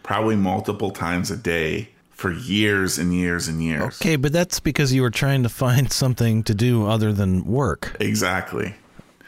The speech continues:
Speaker 1: And my office was
Speaker 2: I get
Speaker 1: literally
Speaker 2: that.
Speaker 1: next door to a Starbucks.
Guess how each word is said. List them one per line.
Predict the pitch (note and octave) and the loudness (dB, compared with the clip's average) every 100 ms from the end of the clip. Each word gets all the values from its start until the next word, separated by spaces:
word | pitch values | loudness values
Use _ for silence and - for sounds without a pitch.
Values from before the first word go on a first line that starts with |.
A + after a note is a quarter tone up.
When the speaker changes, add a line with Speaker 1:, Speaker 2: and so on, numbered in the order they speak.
| - | -14
Speaker 1:
And | - A#2+ C3 | -4 -2 0
my | A#2 A2 | 0 0
office | A2+ C#3 D3 G2 F#2+ - - | 2 0 0 0 0 -2 -6
was | - G2+ | -2 -2
Speaker 2:
I | F#2+ | 0
get | F#2+ | 2
Speaker 1:
literally | G#2+ - A2+ | 2 4 4
Speaker 2:
that. | A2 | 4
Speaker 1:
next | G2+ - - | 2 0 -2
door | G2+ F#2+ | 0 0
to | F2+ | 0
a | F2 | 0
Starbucks. | - E2+ D#2+ - - - - | -2 -4 -4 -4 -8 -8 -10